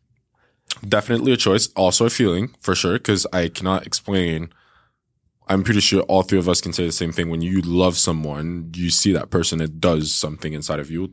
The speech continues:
Speaker 1: Therefore, it is most definitely an emotion also. It's both. It's
Speaker 2: Yeah.
Speaker 1: just because I think why this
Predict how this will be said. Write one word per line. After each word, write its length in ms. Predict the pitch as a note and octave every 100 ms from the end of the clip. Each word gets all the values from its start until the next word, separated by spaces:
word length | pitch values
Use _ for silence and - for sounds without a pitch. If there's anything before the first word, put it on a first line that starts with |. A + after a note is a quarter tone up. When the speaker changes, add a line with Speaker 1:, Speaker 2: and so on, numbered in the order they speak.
| -
Speaker 1:
Therefore, 360 | F2+ F2 F2 E2
it 80 |
is 300 | D#2+ D#2 - - _ -
most 260 | G#2 G2
definitely 380 | G#2 - F#2 F2
an 80 | F2
emotion 360 | E2+ E2 - E2
also. 380 | D#2+ - F2+ - - -
It's 140 | C3+ B2
both. 340 | - - - _ - - -
It's 120 | G#2+
Speaker 2:
Yeah. 20 | B2+
Speaker 1:
just 140 | A#2+
because 340 | A2+ A#2+ G2+ -
I 80 |
think 280 | A2 C3+ B2+
why 320 | F#2+ G#2 G#2
this 260 | G2+ F#2+